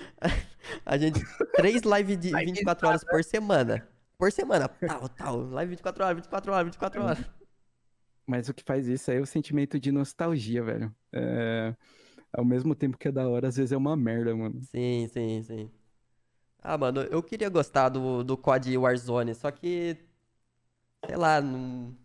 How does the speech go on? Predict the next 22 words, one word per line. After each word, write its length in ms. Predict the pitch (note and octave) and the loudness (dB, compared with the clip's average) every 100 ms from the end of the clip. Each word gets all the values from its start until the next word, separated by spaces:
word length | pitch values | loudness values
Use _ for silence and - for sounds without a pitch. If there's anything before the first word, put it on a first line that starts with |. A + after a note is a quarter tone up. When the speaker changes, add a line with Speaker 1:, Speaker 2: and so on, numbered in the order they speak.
| _ | _
Speaker 1:
é 180 | B2 C3 | -8 -4
meio, 220 | C#3+ D3+ | -2 -2
eh, 580 | C#3+ C#3 C3+ C3 C3 B2+ - _ | -2 -2 -2 -4 -6 -8 -14 _
o 120 | B2 | -12
cod 320 | - C#3+ D3+ | 0 0 2
meio 120 | D3+ | -2
que 120 | D3+ D3+ | -2 -2
não, 240 | D3+ C#3+ | -2 -2
não, 320 | C3+ C3+ C3+ | -4 -4 -4
não 100 | C#3 | -4
encaixa, 480 | D3 D3 B2+ C3 A#2+ | -6 -2 0 0 -4
tá 100 | G#2+ | -6
ligado? 320 | A2 A#2 A2+ - _ G3+ | -4 -4 -4 -12 _ 0
Speaker 2:
Hum, 220 | B3 G#3+ - _ - - - C3 - | 2 2 -2 _ -20 -18 -14 -12 -4
o 100 | F3 | -4
cod 400 | - E3+ G3+ A#3+ | 0 0 2 2
Warzone, 580 | G#3 D#3+ A2+ C#3 G3 G#3 | 4 2 2 2 2 2
mano, 180 | D3 C3+ | 2 2
eu 60 | |
sen-, 260 | C3+ F#3 E3+ C#3+ | 0 -2 0 -2
eu 100 | C#3+ | -4
senti, 960 | - F3 D3 - - D#3 F#3 D#3 - | 0 2 2 0 -2 0 2 2 0